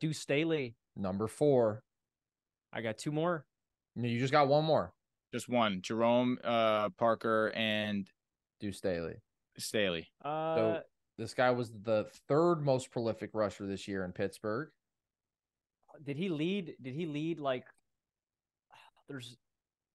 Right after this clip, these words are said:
Speaker 1: like, I
Speaker 2: Mm,
Speaker 1: mean,
Speaker 2: no,
Speaker 1: any,
Speaker 2: he,
Speaker 1: any
Speaker 2: he,
Speaker 1: single season?
Speaker 2: no.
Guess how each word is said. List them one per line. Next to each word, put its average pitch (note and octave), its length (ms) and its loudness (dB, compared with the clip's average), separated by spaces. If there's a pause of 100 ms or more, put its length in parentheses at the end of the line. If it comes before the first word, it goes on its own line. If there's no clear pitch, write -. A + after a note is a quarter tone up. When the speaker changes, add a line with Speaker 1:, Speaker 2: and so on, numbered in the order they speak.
(960)
Speaker 1:
like, F3 300 -4
I C#3+ 40 0
Speaker 2:
Mm, D#3 40 -2
Speaker 1:
mean, D3+ 100 0
Speaker 2:
no, - 60 -4
Speaker 1:
any, D3+ 200 0
Speaker 2:
he, D#3 100 -4
Speaker 1:
any D3+ 160 -4
Speaker 2:
he, C3+ 40 -6
Speaker 1:
single B2+ 280 -10
season? A2 440 -10 (220)
Speaker 2:
no. F#2+ 540 0